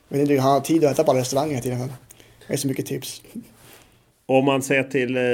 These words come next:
Speaker 2: till Brøndby och, och den fotboll de spelar, så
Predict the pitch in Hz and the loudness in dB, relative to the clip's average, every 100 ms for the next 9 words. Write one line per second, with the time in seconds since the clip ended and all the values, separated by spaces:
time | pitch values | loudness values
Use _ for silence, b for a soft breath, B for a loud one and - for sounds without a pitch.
0 | 110 - - 131 120 151 170 151 131 123 | -2 -6 -6 -2 2 2 2 4 4 4
1 | 123 113 113 117 123 113 110 135 135 135 | 4 2 0 0 0 0 0 0 0 -4
2 | 131 139 127 139 131 120 113 113 - 120 | -4 -4 -4 -4 -2 -2 -2 -2 0 2